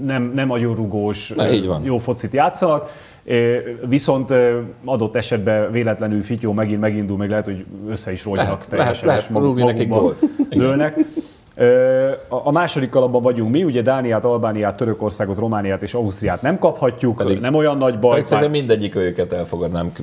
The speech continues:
Speaker 2: talán a dánokat
Speaker 1: Hát akkor
Speaker 2: talán.
Speaker 1: módosítani a szabályokat, hogy akkor legyünk a második kalapban a
Speaker 2: <laughs>
Speaker 1: csoportellenfelekkel.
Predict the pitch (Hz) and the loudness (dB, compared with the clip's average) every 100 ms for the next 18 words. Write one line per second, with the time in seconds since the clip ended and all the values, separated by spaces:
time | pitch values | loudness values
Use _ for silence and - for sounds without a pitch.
0 | 80 110 90 85 80 78 - - - 147 | 0 2 2 0 -2 -2 -6 -8 -4 -2
1 | 143 139 139 120 113 117 107 117 - 107 | 0 0 0 -2 -2 -2 -2 -2 -2 -2
2 | 104 101 101 101 98 104 104 120 107 98 | 0 -2 -4 -4 -2 -2 -2 0 0 -2
3 | 98 104 98 104 90 101 101 92 98 98 | -2 -2 -2 -2 0 0 0 0 -2 -2
4 | 175 202 156 - 135 - 143 117 135 120 | 0 0 0 0 0 0 2 4 2 2
5 | 127 117 127 | -2 0 -2